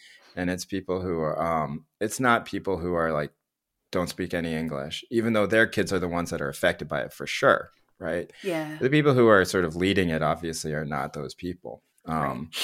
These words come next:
Speaker 1: but I don't know. I, I, Tammy, I agree with you. I, I think that, um,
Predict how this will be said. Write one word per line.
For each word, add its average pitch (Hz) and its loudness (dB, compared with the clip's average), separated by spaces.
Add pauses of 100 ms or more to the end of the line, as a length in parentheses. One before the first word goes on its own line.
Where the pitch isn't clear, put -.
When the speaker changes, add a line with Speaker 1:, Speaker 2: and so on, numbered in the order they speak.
(420)
Speaker 1:
but 120 10
I 147 6
don't 180 8
know. 127 8
I, 110 8
I, 143 2 (120)
Tammy, 156 4
I 160 6
agree 123 6
with 110 4
you. 82 0
I, 87 -2
I 92 2
think 95 -6
that, 90 2
um, 80 -2